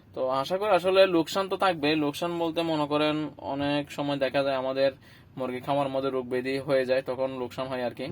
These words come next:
কিন্তু রো-, মুরগি যদি সুসালামতে থাকে, মানে রোগ ব্যাধি ছাড়া যদি ডিমের প্রোডাকশন যদি সবসময় ভালো মতো পারে, সব কিছু যখন ঠিক থাকে, তাহলে অবশ্যই আপনার কোনো লোকসান আসবে না, আপনার অবশ্যই লাভ হবে সেরকম। ব্রয়লার মুরগি তো মনে করেন আপনার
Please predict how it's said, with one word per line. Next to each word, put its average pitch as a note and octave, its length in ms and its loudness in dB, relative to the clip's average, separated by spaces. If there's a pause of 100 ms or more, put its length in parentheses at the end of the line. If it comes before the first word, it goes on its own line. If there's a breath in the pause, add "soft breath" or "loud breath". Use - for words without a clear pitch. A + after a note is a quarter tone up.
(200)
কিন্তু C3 200 -6
রো-, C3+ 160 -2
মুরগি C#3 320 -2
যদি C#3 240 -6
সুসালামতে C#3+ 460 -4
থাকে, C#3+ 320 0
মানে C3+ 220 -6 (140)
রোগ C3 220 -4
ব্যাধি B2+ 220 -4
ছাড়া C3 320 0
যদি B2 220 -8
ডিমের B2 260 -6
প্রোডাকশন B2 340 -6
যদি C3 140 -6
সবসময় C3 320 -6
ভালো B2+ 240 -4
মতো B2+ 200 -2
পারে, B2 300 -2 (480 loud breath)
সব B2 160 -6
কিছু C3 180 -4
যখন C3+ 220 2
ঠিক B2 180 -8
থাকে, C3 260 0
তাহলে C3 240 -2
অবশ্যই B2+ 340 0
আপনার B2 260 -2
কোনো B2+ 300 -6
লোকসান B2+ 260 -4
আসবে C3 240 -4
না, C3+ 60 -2
আপনার A#2+ 220 -4
অবশ্যই A#2+ 280 -4
লাভ A#2 260 -6
হবে B2 140 -4
সেরকম। B2 340 -6 (520 loud breath)
ব্রয়লার D3 340 6
মুরগি G3 240 -2
তো G3 100 -4
মনে E3 180 2
করেন E3 160 4
আপনার C#3+ 300 2